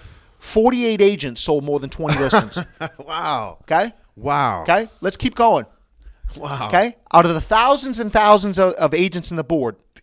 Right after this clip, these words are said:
Speaker 1: okay, locally, how many agents, we're gonna break it down. How
Speaker 2: That's
Speaker 1: many
Speaker 2: crazy.
Speaker 1: agents sold five listings or more in the last year in our local market? Five, Anthony. I have agents that can get five in a week.
Speaker 2: Oh, gosh. I mean, selling five. I,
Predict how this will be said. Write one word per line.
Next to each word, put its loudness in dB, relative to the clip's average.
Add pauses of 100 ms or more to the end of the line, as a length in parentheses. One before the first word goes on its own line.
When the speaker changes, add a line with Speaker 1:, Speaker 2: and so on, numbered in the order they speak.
(240)
Speaker 1:
okay, 0
locally, 2 (1000)
how 8
many 0
agents, -2 (240)
we're 2
gonna 2
break 4
it -14
down. 0 (240)
How 8
Speaker 2:
That's 6
Speaker 1:
many 0
Speaker 2:
crazy. 4
Speaker 1:
agents -2
sold 0
five 2
listings -4
or 0
more 2
in -2
the -2
last -2
year 0
in -4
our -2
local 0
market? -4 (320)
Five, 6
Anthony. -4
I 6
have 4
agents -6
that -2
can -10
get -6
five 2
in 0
a 2
week. -4
Speaker 2:
Oh, -8
gosh. -6
I -10
mean, -12
selling -8
five. -8
I, -6